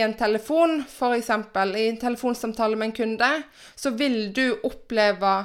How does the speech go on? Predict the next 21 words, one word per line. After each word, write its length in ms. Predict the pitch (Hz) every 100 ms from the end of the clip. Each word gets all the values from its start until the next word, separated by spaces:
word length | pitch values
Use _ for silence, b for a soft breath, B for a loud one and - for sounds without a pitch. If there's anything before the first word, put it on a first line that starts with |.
| 196 b b b
sånn 340 | - - 226 190
og 80 |
sånn. 260 | 190 226 214 - - - - _ _ _ _ _ _ _ _ _ _ _ _ b b b b
Den 120 | 285
feedback 440 | 285 320 294 262 254
sandwich, 580 | - 269 233 226 - -
den 160 | 262 247 -
er 340 | 262 233 - - 196 - -
gull, 380 | 277 277 302 320 302 _
og 400 | 254 254 247 233 - _ _ -
nei, 380 | 247 254 247 277
jeg 140 | 277
har 60 | 269
fått 200 | 277 -
spørsmål 400 | 269 277 - 247
før. 440 | - 254 247 330 339 B B B
Når 160 | 262
du 20 | 262
starter 500 | - 269 269 - 294
med 140 | 285 -
to 200 | 311